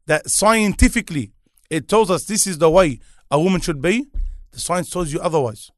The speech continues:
And we'll explain, inshallah Azza wa Jal, when we go, uh, later on.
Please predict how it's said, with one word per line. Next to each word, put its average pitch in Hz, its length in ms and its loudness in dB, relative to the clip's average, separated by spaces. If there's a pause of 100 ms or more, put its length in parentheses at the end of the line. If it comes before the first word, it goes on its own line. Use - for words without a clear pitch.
(680)
And 135 140 -4
we'll 143 100 -4
explain, 139 360 -8
inshallah 151 400 -4
Azza 135 60 -10
wa 147 100 -6
Jal, 151 160 -6 (320)
when 135 160 -6
we 139 140 -4 (160)
go, 147 380 0
uh, 127 300 -2
later 127 200 -4
on. 110 240 -10